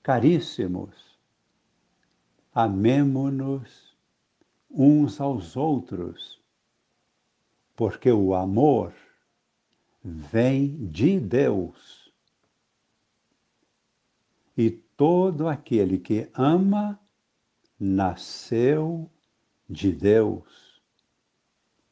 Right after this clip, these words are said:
e conhece Deus. Quem não ama não chegou a conhecer a Deus, pois Deus é amor.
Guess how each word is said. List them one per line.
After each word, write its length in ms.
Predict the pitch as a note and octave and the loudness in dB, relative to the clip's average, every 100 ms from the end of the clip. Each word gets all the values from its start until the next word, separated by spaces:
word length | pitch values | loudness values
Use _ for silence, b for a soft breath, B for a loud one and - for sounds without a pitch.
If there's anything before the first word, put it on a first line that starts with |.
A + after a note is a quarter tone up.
| _ | _
e 120 | C#3 C3 | 0 0
conhece 960 | - D3+ B2+ G#2+ B2 F#3 F3 - F#3 | 0 -2 0 0 -2 -2 -6 -6 -4
Deus. 760 | D3+ G2+ A#2 G#2+ F#2 - - _ _ _ _ _ _ _ _ _ _ _ _ _ _ _ _ _ _ _ _ _ | -2 0 0 -2 -6 -14 -20 _ _ _ _ _ _ _ _ _ _ _ _ _ _ _ _ _ _ _ _ _
Quem 240 | D3 C3+ | 4 6
não 480 | A#2 G#2+ D3 G#3 A#2 | 4 2 2 2 0
ama 540 | G2 G2+ A2+ D3+ F3 F3 _ _ _ _ _ _ _ _ _ _ _ _ _ _ | 0 -2 -2 -2 -4 -8 _ _ _ _ _ _ _ _ _ _ _ _ _ _
não 560 | A2 G#2 G#2+ A#2 C3 A#2 | -2 2 4 4 2 -2
chegou 920 | - A2+ F#2 E2 G2 B2 D3 D#3 D#3 | -6 -6 -6 -6 -2 0 2 0 0
a 100 | D#3 | -2
conhecer 840 | - A#2 G2+ F#2+ F#2 - - A2 G#2+ | -4 -4 -2 0 -2 -6 -4 0 2
a 80 | |
Deus, 840 | B2+ C#3+ E3+ D3 F#2 - - - _ _ _ _ _ _ _ _ _ _ _ _ _ _ | 2 0 0 0 -4 -10 -20 -20 _ _ _ _ _ _ _ _ _ _ _ _ _ _
pois 420 | A2 G#2 F#2 - | 0 2 0 -4
Deus 1080 | F2 D#2+ G2 A#2+ D3+ F3 F3 E3+ _ _ - _ _ _ | -10 -2 2 2 0 -2 -6 -8 _ _ -20 _ _ _
é 140 | A#2 | -2
amor. 520 | G2 E2+ F2+ A2+ G#2+ | 0 -2 0 2 2